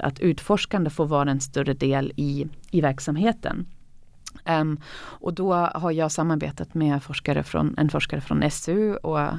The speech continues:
ehm, Anna Åkerfeldt och sen, eh, sen, eh, eh,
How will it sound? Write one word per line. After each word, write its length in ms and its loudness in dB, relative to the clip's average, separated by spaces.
ehm, 420 2
Anna 260 2
Åkerfeldt 580 0
och 120 -4
sen, 280 2
eh, 300 2
sen, 420 2
eh, 920 -6
eh, 280 0